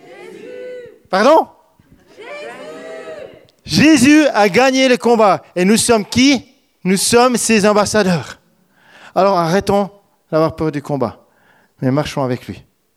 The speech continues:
Amen. Jésus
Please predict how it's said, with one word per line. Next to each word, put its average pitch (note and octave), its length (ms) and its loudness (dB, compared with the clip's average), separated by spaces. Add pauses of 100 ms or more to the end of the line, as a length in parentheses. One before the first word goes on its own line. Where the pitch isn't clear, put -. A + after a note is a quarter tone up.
(340)
Amen. C#3+ 460 -2 (1400)
Jésus G3+ 580 2